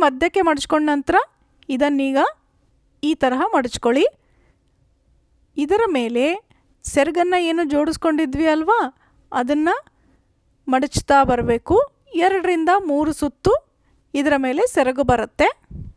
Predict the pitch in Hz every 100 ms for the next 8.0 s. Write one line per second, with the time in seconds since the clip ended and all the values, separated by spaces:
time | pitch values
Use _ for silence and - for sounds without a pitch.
0 | _ _ _ _ _ _ _ _ _ _
1 | _ _ _ _ _ 277 320 415 392 320
2 | 359 403 - 453 440 415 370 262 277 349
3 | - 403 370 - 320 320 277 - 247 320
4 | - 254 285 392 392 339 294 254 254 339
5 | 302 240 - - 392 - 294 359 320 311
6 | 311 294 311 508 587 - 277 311 339 254
7 | 254 247 240 - 247 247 262 466 -